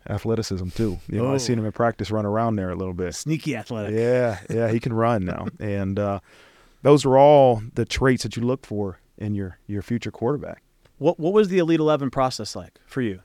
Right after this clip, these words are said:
Speaker 2: That's one of those things I hear and I go, "Okay, those are some of the best quarterbacks at that level coming out." What did you learn from that? What was the benefit of that?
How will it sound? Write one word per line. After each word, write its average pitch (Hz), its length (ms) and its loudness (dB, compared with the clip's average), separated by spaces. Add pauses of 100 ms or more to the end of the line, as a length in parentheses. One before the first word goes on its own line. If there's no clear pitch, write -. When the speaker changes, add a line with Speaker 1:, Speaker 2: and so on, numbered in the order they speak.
Speaker 2:
That's 151 220 0
one 175 140 2
of 160 40 2
those 143 180 2
things 135 240 0
I 120 100 -2
hear 131 240 -4
and 120 80 -2
I 110 40 -4
go, 113 100 -2
"Okay, 113 260 -2
those 120 180 -4
are 131 40 -8
some 131 160 -4
of 117 60 -4
the 113 40 -8
best 110 260 -4
quarterbacks 110 720 -4
at 117 140 -10
that 113 160 0
level 113 320 0
coming 113 220 -2
out." 110 340 -6
What 143 120 0
did 151 120 0
you 139 100 0
learn 131 200 -2
from 123 180 -4
that? 107 180 -4
What 127 80 -2
was 131 160 -6
the 127 60 -10
benefit 120 380 -4
of 98 60 -8
that? 87 180 -12